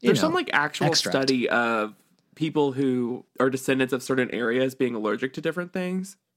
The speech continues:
Speaker 2: Like, 'cause your ancestors only ate X, Y, and Z, so you eating these new things, your body doesn't have, like, the enzymes to process it. And they didn't have cows in Israel.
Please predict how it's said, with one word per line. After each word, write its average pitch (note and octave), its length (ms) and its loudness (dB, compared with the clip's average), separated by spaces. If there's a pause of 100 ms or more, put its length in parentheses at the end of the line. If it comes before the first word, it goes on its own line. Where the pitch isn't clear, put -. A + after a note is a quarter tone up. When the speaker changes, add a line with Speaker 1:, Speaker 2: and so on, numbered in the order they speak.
(160)
Speaker 2:
Like, C#3+ 140 -2
'cause C3+ 140 0
your C3+ 160 0
ancestors B2+ 640 -2
only B2+ 300 0
ate A2 200 0
X, A#2+ 240 -4
Y, B2 120 0
and A#2+ 140 -4
Z, A#2+ 320 -4
so A2+ 360 -2
you A2 220 -4
eating B2 360 -2
these B2 220 -2
new A#2+ 160 -2
things, B2+ 320 -4
your C3 80 -2
body B2 240 -2
doesn't C3+ 200 -10
have, B2+ 120 -4
like, B2+ 160 -6
the - 100 -8
enzymes B2 460 -4
to - 60 -20
process D3 520 -6
it. F#3 200 -2 (200)
And C3+ 480 2 (100)
they C#3 100 4
didn't C#3+ 240 -2
have B2 160 -2
cows C3 680 0
in A#2+ 480 -2 (500)
Israel. B2+ 640 0